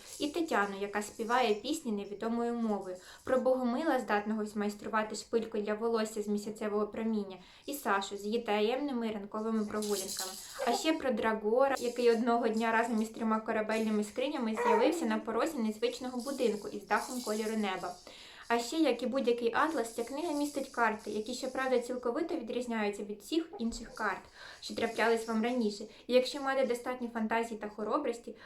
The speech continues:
то описаними тут шляхами можна вийти далеко за межі акуратно зачесаної дійсності. Ну, така анотація не могла мене захопити, тому що, точніше, не могла не захопити,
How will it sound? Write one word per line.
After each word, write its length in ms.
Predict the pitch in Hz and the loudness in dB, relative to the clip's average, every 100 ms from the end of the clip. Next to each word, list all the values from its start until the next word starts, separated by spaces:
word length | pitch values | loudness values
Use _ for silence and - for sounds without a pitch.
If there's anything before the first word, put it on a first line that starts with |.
| - | -6
то 100 | 262 | -4
описаними 500 | 320 330 277 254 254 | -2 -2 -2 -2 -2
тут 240 | 254 254 | -2 -4
шляхами 440 | - 214 277 294 226 | -4 -6 -4 0 0
можна 240 | 220 226 | 0 -2
вийти 260 | 220 247 226 | 0 0 0
далеко 500 | 214 202 247 285 208 | -2 -2 -2 -2 -4
за 120 | 208 | -2
межі 380 | 202 190 196 196 | -4 -4 -8 -8
акуратно 500 | 214 208 208 247 240 | -8 -4 -4 -4 -4
зачесаної 540 | 196 - 208 214 208 202 | -6 -6 -6 -2 -2 -2
дійсності. 600 | 202 190 - 214 - - - - - - - - - | -6 -12 -10 -12 -12 -12 -12 -12 -14 -16 -14 -14 -2
Ну, 320 | 226 277 381 - - - - - - - - - | 4 6 4 -2 -12 -20 -18 -20 -20 -20 -20 -8
така 260 | 233 262 | 2 4
анотація 460 | 269 220 294 294 247 | 4 6 6 6 2
не 80 | 240 | 2
могла 260 | 262 247 | 4 4
мене 260 | 226 208 202 - | 6 4 0 -2
захопити, 600 | 214 208 226 - 480 330 | -4 -2 -2 0 0 0
тому 380 | 240 220 226 233 | -2 0 2 0
що, 380 | - 226 226 208 208 - _ _ - - - - | -4 -4 -2 -2 -2 -10 _ _ -20 -18 -18 -16
точніше, 280 | - 240 220 | -10 -4 2
не 80 | 214 | 2
могла 280 | 214 233 226 | 2 4 6
не 220 | 226 233 | 6 4
захопити, 640 | 202 - 202 240 330 208 | 2 -2 -4 0 0 -2